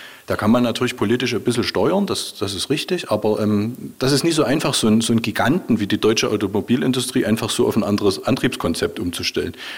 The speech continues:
Und in China, die hat-, die hatten keine Automobilindustrie in dem Sinne. Dort, dass sowas aus dem Boden ins Nichts hinzustellen, ist viel leichter als V W zu sagen, "Ihr müsst jetzt hier eure, eure ganze Technologie umstellen."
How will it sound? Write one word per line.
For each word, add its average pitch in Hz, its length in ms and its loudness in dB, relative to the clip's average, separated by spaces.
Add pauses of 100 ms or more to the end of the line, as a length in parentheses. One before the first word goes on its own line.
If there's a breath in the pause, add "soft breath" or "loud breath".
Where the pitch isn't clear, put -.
(180 loud breath)
Und 101 180 -4
in 92 140 -4
China, 95 560 0 (200)
die 101 200 -2
hat-, - 260 -6
die 82 120 -4
hatten 190 200 2
keine 82 300 -4
Automobilindustrie 85 1120 -2
in 98 120 -4
dem 85 180 -2
Sinne. 85 240 -6 (240)
Dort, - 320 -4
dass 101 140 2
sowas 104 240 2
aus 95 100 -2
dem 85 120 -2
Boden 143 340 2
ins 107 180 -2
Nichts - 300 2
hinzustellen, 139 560 0
ist 127 100 -4
viel 147 160 -2
leichter 123 400 2
als 110 180 0
V 95 200 -2
W 107 100 2
zu 120 140 -4
sagen, 120 260 0
"Ihr 104 80 0
müsst 107 220 -2
jetzt 104 160 0
hier 101 180 2
eure, 101 320 0
eure 101 180 0
ganze 147 300 2
Technologie 120 560 0
umstellen." 87 440 -4